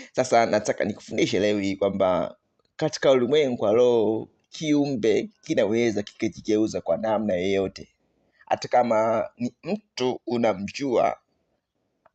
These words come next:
lakini akikujia rohoni, anaweza akavaa umbo lolote ili kusudi usimfahamu kwa wakati ule. Ndio maana sasa lazima tuwe tuna maarifa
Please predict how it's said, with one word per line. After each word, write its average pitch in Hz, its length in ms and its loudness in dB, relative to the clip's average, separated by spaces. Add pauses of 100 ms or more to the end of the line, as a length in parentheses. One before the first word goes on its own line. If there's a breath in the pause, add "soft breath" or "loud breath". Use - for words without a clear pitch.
(120)
lakini 143 400 -4
akikujia 123 680 -2
rohoni, 117 520 2
anaweza 104 420 2
akavaa 117 520 0
umbo 110 340 0
lolote 92 600 0
ili 117 200 -2
kusudi 120 380 -4
usimfahamu 101 600 -2
kwa - 80 -4
wakati - 300 -4
ule. 87 200 -2 (1400 soft breath)
Ndio 135 180 0
maana 139 220 4
sasa 117 240 0
lazima 117 380 2
tuwe 113 160 -2
tuna 113 180 0
maarifa 98 680 0